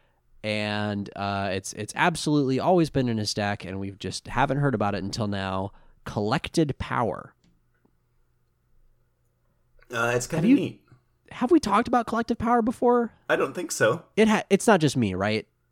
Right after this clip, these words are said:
Speaker 1: This
Speaker 2: No.
Speaker 1: is a new card? Okay.
Speaker 2: It has an
Speaker 1: So
Speaker 2: interesting effect. It forces Magic cards on the field to focus their powers on Kuriboh, on the card you play it on.
Speaker 1: Right.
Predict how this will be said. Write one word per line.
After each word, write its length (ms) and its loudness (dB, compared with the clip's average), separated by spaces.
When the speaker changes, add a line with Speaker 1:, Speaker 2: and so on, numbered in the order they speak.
Speaker 1:
This 220 4
Speaker 2:
No. 60 2
Speaker 1:
is 60 2
a 60 4
new 200 4
card? 440 2
Okay. 220 -8
Speaker 2:
It 100 -4
has 180 4
an 100 -6
Speaker 1:
So 40 -4
Speaker 2:
interesting 280 4
effect. 420 0
It 140 -8
forces 540 2
Magic 400 0
cards 320 2
on 120 0
the 80 0
field 420 2
to 100 -2
focus 540 0
their 180 2
powers 500 0
on 540 2
Kuriboh, 680 -6
on 220 -4
the 40 -6
card 260 -4
you 80 -10
play 220 -2
it 80 -6
on. 320 -14
Speaker 1:
Right. 220 -10